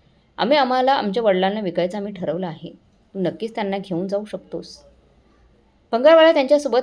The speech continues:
पाच हजार रुपये घेऊन येतो. तो पैसे माधवरावांच्या मुलांच्या हातात देतो आणि म्हणतो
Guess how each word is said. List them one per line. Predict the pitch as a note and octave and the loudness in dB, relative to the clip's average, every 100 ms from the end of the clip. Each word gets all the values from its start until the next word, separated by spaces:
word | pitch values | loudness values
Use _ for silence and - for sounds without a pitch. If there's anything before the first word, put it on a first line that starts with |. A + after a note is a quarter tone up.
| B3+ | 0
पाच | G#3 G#3+ - | 0 0 -4
हजार | A3 F#3+ | -4 2
रुपये | G3+ G#3 G3+ | 0 0 -4
घेऊन | G3+ F#3+ G3+ | -2 -4 -2
येतो. | D3 C3+ - - _ _ - | -2 -4 -10 -14 _ _ -8
तो | |
पैसे | F#3+ A#3 A3+ | 0 0 0
माधवरावांच्या | G#3 E3 E3+ F3+ F3 F3 | -4 -2 -2 -2 -4 -6
मुलांच्या | G3 D3+ D3+ F#3 | -6 -6 -6 -8
हातात | F#3 F#3+ A3 | -10 -6 -6
देतो | D#3 D3 D3 C#3 _ _ _ | -6 -10 -10 -14 _ _ _
आणि | D#3 | -6
म्हणतो | F3+ F#3 F3+ D#3+ E3 | -6 -6 -6 -6 -8